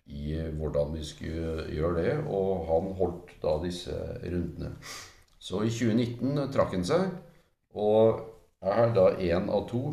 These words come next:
som har overtatt som instruktør. Så hver tirsdag og fredag så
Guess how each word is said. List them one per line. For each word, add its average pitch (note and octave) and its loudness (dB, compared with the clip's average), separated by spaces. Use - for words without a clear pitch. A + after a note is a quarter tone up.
som F#2+ -6
har F#2+ 4
overtatt F2 -2
som E2 -4
instruktør. F2+ -2
Så - -10
hver D3 4
tirsdag - -4
og G#2 -4
fredag F#2+ -2
så - -8